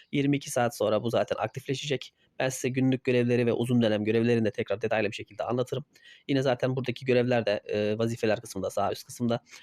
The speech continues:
olacak. Oradaki, e, görevler zaten herkesin seviyesine göre olacağı için çok zorlayıcı bir Battle Pass etkinliği değil arkadaşlar. Çok rahat bir şekilde günlük sadece kendi görevlerinizi yaparak, e, daha doğrusu kaynaklarınızı toplayarak,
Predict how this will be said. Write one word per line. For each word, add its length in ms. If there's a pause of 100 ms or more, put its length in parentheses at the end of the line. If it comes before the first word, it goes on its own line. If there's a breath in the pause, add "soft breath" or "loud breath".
(140 loud breath)
olacak. 360 (100)
Oradaki, 540
e, 180
görevler 400
zaten 240
herkesin 360
seviyesine 460
göre 120
olacağı 260
için 220 (280 loud breath)
çok 200
zorlayıcı 540
bir 180
Battle 220
Pass 180
etkinliği 360
değil 200
arkadaşlar. 380
Çok 260
rahat 240
bir 40
şekilde 420 (380 loud breath)
günlük 300
sadece 360
kendi 260
görevlerinizi 520
yaparak, 420 (280 soft breath)
e, 160
daha 140
doğrusu 220
kaynaklarınızı 540
toplayarak, 560